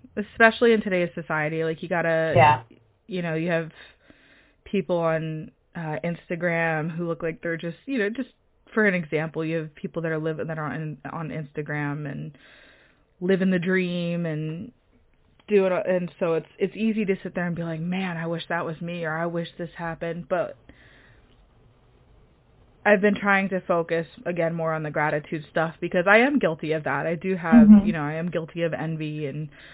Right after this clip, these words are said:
Speaker 2: Yeah.
Speaker 1: um, I think everybody is at some point, and, but also looking back, just for me personally, like, looking at my, at my childhood, growing up,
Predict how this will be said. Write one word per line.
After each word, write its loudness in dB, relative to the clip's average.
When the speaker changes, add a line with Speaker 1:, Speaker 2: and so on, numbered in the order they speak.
Speaker 2:
Yeah. 12
Speaker 1:
um, -12
I -2
think -2
everybody -2
is -4
at -4
some -4
point, -8
and, -8
but 2
also -2
looking 0
back, -2
just 0
for 2
me 4
personally, 0
like, -4
looking -4
at -2
my, -4
at -4
my -2
childhood, -4
growing 0
up, -4